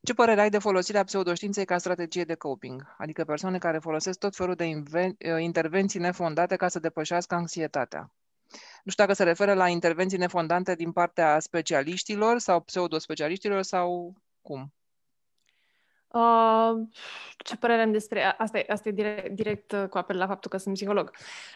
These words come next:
Speaker 2: Um,
Speaker 1: E pentru tine întrebarea.
Speaker 2: Oamenii își caută soluții, până una alta. Oamenii își caută soluții. Le caută pe cele mai la îndemână. Dacă s-a evit să fie, mm,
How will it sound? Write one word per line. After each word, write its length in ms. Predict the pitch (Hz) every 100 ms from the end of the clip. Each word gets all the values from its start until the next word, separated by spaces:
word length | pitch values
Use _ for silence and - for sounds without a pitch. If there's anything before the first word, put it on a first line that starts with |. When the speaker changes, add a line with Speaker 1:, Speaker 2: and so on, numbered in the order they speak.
| -
Speaker 2:
Um, 720 | 220 220 220 220 214 214 196 -
Speaker 1:
E 160 | 131
pentru 300 | - 135 151
tine 240 | 160 170 120
întrebarea. 540 | 120 - 110 135 - _ _ _ - - _ _ _ _ _ _ _ _ _ _ - 233
Speaker 2:
Oamenii 240 | 359 349
își 80 | -
caută 220 | 311 247
soluții, 560 | 226 220 - - - - _
până 160 | 190
una 240 | 190 180 170
alta. 160 | 170
Oamenii 220 | 202 240 240
își 80 |
caută 180 | - 226
soluții. 360 | 220 196 185 190
Le 140 | 185
caută 280 | 196 233 220
pe 60 | 208
cele 180 | 240
mai 140 | 233 208
la 80 | 202
îndemână. 380 | 196 196 180
Dacă 200 | 170 185
s-a 140 | 214 240
evit 320 | 220 202 226
să 120 | -
fie, 720 | 196 220 220 208 190 180 175 170 180 190
mm, 640 | - - - 95 - 95